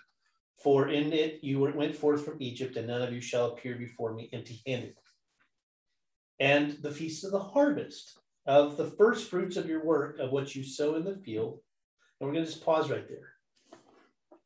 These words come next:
This gets misinterpreted a lot. Um, the first fruits of your, your stuff is, you know,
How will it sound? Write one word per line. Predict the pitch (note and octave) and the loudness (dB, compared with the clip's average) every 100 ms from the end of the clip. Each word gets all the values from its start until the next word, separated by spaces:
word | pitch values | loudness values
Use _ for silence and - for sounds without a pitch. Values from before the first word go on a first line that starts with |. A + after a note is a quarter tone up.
| _ _ _ - B3+ | _ _ _ -10 -6
This | C#4+ | 0
gets | F4 F4 A#3+ | 2 2 2
misinterpreted | A3 D#3+ - D#3+ C#3 A2 G2+ | -2 -2 0 0 0 -4 -6
a | |
lot. | G2 - - - _ _ _ _ - | -6 -10 -12 -20 _ _ _ _ -2
Um, | B2 A#2 A#2 - - - _ _ _ _ _ _ _ _ - | 0 0 -4 -14 -20 -20 _ _ _ _ _ _ _ _ -14
the | - | -2
first | D#4+ - - | 2 2 0
fruits | A#3+ - G3+ | -4 -4 -4
of | D#3+ | -2
your, | C#3+ C#3 - _ _ _ _ _ _ | -2 -4 -12 _ _ _ _ _ _
your | F3 B2+ | -6 -6
stuff | A#2+ - D#3+ - - | -6 -2 0 0 -4
is, | C3 A#2 - - _ _ _ _ _ _ _ _ _ _ _ _ _ _ | -6 -6 -10 -16 _ _ _ _ _ _ _ _ _ _ _ _ _ _
you | C3+ - C3+ | -20 -12 -10
know, | C3+ | -10